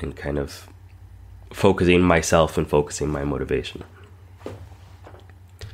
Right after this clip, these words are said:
Next was N E, so change something small and play with the results. So I looked at it and I was like, "Well, how can I adjust this thing? How can I kind of play with what I'm trying to do,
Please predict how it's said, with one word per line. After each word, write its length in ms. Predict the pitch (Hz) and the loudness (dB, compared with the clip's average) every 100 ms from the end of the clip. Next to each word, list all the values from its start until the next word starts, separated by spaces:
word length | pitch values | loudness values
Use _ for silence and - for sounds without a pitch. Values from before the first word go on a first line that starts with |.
| - - - - - - | -20 -20 -20 -20 -20 -10
Next 920 | 80 104 101 98 101 143 - - - | -2 2 4 6 4 2 -2 -8 0
was 460 | 92 92 87 82 - | 4 4 4 2 -2
N 200 | 101 95 | 0 2
E, 260 | 80 104 135 | 4 4 2
so 180 | - - | 2 0
change 340 | - 110 107 | 4 2 4
something 360 | - 101 104 95 | 2 2 2 0
small 460 | - 87 82 104 | 2 4 4 4
and 120 | 87 | 2
play 140 | - 80 | 0 -2
with 160 | 78 | -2
the 80 | 78 | -2
results. 420 | 76 76 78 85 | -2 -2 0 -2
So 120 | - 85 | 0 4
I 40 | |
looked 280 | 90 90 - | 4 4 2
at 160 | 82 | 4
it 80 | 85 | 4
and 80 | 78 | 2
I 40 | |
was 120 | 78 82 | 0 0
like, 140 | 80 | 2
"Well, 120 | 90 | 2
how 160 | 87 95 | 4 2
can 200 | 92 92 | 4 4
I 280 | 85 80 82 | 6 4 2
adjust 680 | 85 85 82 78 - - - | 0 2 2 2 0 -4 -8
this 200 | - 73 | -4 -2
thing? 280 | - 76 76 | 0 0 0
How 160 | 73 87 | 0 -2
can 180 | - 82 | 2 0
I 60 | |
kind 180 | - 82 | 2 -2
of 180 | 78 - - - - - - - | -2 -8 -20 -20 -20 -20 -18 -2
play 300 | 95 90 90 | 4 6 6
with 380 | 87 80 - | 4 2 -4
what 180 | 85 85 | 0 2
I'm 120 | 78 | 2
trying 240 | 76 78 76 | 0 -2 -2
to 60 | |
do, 340 | 73 71 65 | 0 0 0